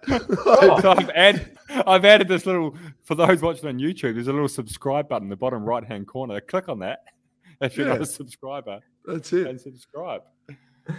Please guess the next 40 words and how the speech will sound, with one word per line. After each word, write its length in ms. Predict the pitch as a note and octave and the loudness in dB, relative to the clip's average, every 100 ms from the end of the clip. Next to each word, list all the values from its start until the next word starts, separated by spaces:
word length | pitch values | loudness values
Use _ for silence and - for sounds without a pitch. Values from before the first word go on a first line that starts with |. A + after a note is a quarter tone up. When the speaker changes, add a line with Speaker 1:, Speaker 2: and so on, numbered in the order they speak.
| - | -4
Speaker 2:
Yeah, 220 | F3+ F#3 | 0 2
Speaker 1:
can 100 | D#3+ | 2
we 100 | F3 | 2
Speaker 2:
but 60 | E3+ | 2
Speaker 1:
talk 120 | G3+ D3+ | 4 4
Speaker 3:
I, 60 | |
Speaker 1:
about, 180 | F#3 F3 | 4 4
Speaker 3:
I 140 | C#3+ D#3+ | 4 2
Speaker 1:
can 120 | F3 | 2
we 60 | F3 | 0
talk 160 | F#3+ G3 | 2 2
about 260 | F#3 C#3+ | 4 2
merch? 420 | D#3 G3 G#3+ - - - | 2 2 0 -6 -12 0
Merch. 440 | F#3 F#3 B2+ - _ _ _ _ - | 4 6 4 -10 _ _ _ _ 0
Speaker 2:
Yeah, 180 | D#3 C3+ | 4 6
merch, 340 | D#3 C#3+ C3+ | 6 6 6
Speaker 3:
Go, 80 | D3+ | 2
Speaker 2:
merch, 140 | C3+ | 2
Speaker 3:
Jonesy. 100 | B2 | 0
Speaker 2:
merch. 240 | D3 A2+ - - | -2 -4 -8 -2
Speaker 1:
Merch, 240 | F3 D3+ | 2 4
Speaker 3:
Go, 180 | C3 B2+ | 6 6
Speaker 1:
merch. 300 | F3 C#3 C#3 | 8 4 4
Speaker 3:
open, 100 | C#3 _ | -6 _
open 320 | D#3 E3 E3 | 4 4 6
up. 200 | D3 A2+ D#3+ | 4 2 -2
Speaker 2:
Take 80 | E3 | 0
it 80 | D#3 | 2
away. 220 | C#3+ G#2+ - _ _ _ _ _ _ - | 2 -2 -10 _ _ _ _ _ _ -4
Speaker 1:
Listen, 440 | G#3 - D#3+ G2+ C#3+ | -2 0 -2 -2 4
we've 180 | F#3+ F#3+ | 4 6
been 200 | G3 F3+ | 4 4
holding 400 | E3 E3 D3+ D3 | 2 2 0 -4
a 80 | |
secret 760 | B2 - D#3+ D#3 D3 B2+ C3+ _ | -6 -8 -4 -4 -4 -6 -6 _
for 180 | - C3 | -8 -8
a 40 | |
couple 320 | B2 D3+ - A#2 | -6 -6 -6 -6
of 40 | |
months, 420 | A#2 A2+ A2 - | -8 -10 -12 -18